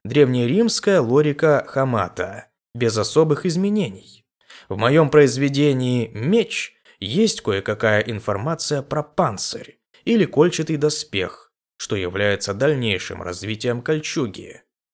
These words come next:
Но и он появляется не в Средневековье. Знаете, дорогие мои читатели,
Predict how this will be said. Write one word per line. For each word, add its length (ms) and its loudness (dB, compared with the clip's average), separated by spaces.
Но 260 4
и 160 6
он 340 4
появляется 920 4
не 200 0
в 60 -4
Средневековье. 1120 -2
Знаете, 540 4
дорогие 560 -2
мои 280 -2
читатели, 840 -6